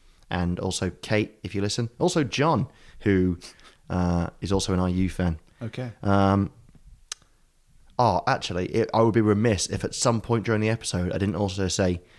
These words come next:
Speaker 1: "Shout out to <laughs> friend of the show," because he complained so goddamn much that n-, he's not had a shout out in fifteen episodes.
Speaker 2: Well, he hasn't done anything to warrant one.
Speaker 1: He's not. In fact, you know what? <laughs> Bleep his name.
Speaker 2: <laughs> He'll know it's him.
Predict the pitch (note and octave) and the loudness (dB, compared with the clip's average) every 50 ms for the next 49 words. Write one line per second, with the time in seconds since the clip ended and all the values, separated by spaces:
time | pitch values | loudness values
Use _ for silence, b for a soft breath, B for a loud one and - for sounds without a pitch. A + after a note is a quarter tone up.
0 | b b b - - C#3+ C3 - B2 A2 - - - - - - - - - - | b b b -4 -2 -2 0 0 -2 -4 -4 -2 -2 -2 0 0 -2 -2 0 0
1 | A#2+ A2+ A2 G#2 F#2+ - - C#3 G#2+ G2 G2 G2 - - G#2 G#2 - - G#2 - | 0 0 0 0 -2 0 2 2 2 2 2 0 -4 -2 -2 -2 -2 -2 -6 -4
2 | - A#2+ A2 A2 G#2 - - G2+ F#2 - _ - - C#3+ C#3 B2+ A#2 C#3 B2 A#2 | -2 0 0 0 0 0 0 -2 -2 -4 _ -2 0 0 0 2 0 2 2 2
3 | A#2 A2+ A2 A2 G2 - - - - - - - - G#2+ G#2 - - - - A2+ | 2 2 2 2 2 2 -2 -4 -2 -2 -2 0 0 0 0 0 -2 0 4 6
4 | B2 A#2+ - A#2+ A2+ G#2 A2 A2 G2 - A2+ A2+ G2 C#2+ F#2 F#2 - - F#2 E2+ | 6 6 6 4 2 2 2 2 2 2 0 0 0 0 -2 -2 -2 -4 -4 -6
5 | F2 - - - A2+ G2 - A2+ G#2 G2 G2+ - G#2+ F#2 - F2+ D#2+ D#2+ E3 F3+ | -6 -8 -2 -2 -2 -2 0 -2 0 0 -2 -2 -4 -4 -2 -2 -2 -2 -2 -4
6 | F3+ F#3+ F#3 D3+ B2 D#3+ D#3 D#3+ D#3 D3+ D3 C#3+ D#3+ D3+ C#3 C#3+ C#3 C3+ C#3 D#3+ | -4 -4 -6 -6 -2 -2 -2 -2 0 -2 -4 -4 -4 -4 -4 -4 -4 -4 -4 -6
7 | F#3 F3+ A#2+ - F#2+ F#2+ D3 E3+ B2 C#3+ D#3+ F3 F3 - - G#2 F#2+ - - - | -6 -6 -8 -8 -2 0 2 2 4 4 2 2 2 0 -2 -8 -14 -14 -16 -18
8 | - - _ - - B2+ D#3 E3 - G3+ - - F3+ G3+ A3 A3+ E3 G2 F2+ - | -20 -20 _ -6 -2 0 0 2 0 0 0 2 2 2 2 4 4 2 2 2
9 | - - B B B B B B B B - - - - G#2+ G2+ - - D3 C#3+ | -2 -8 B B B B B B B B -20 -20 -16 -14 -14 -10 0 4 6 8
10 | C#3+ D3 C#3+ C#3+ C#3 A#2 G#2+ G2+ F2+ F2 E2+ F2 D#2+ - _ _ - - - A2 | 8 6 6 2 0 -2 0 0 -2 -2 -2 -4 -8 -10 _ _ -12 -4 -4 -4
11 | - - - - G2 - - G#3+ G3 - - - A3 A3+ - - - - A3 A#3+ | -4 -2 2 2 2 4 6 4 4 4 2 0 0 2 0 -2 0 0 0 0
12 | B3+ - - - - - - - - - D3 D3+ F3+ D#3+ A#2+ F#2+ - - - F#2 | 0 -6 -12 -18 -18 -16 -16 -10 -4 -4 -2 -2 -2 -4 -6 -6 -10 -12 -12 -12
13 | - G#2+ G#2+ | -12 -12 -16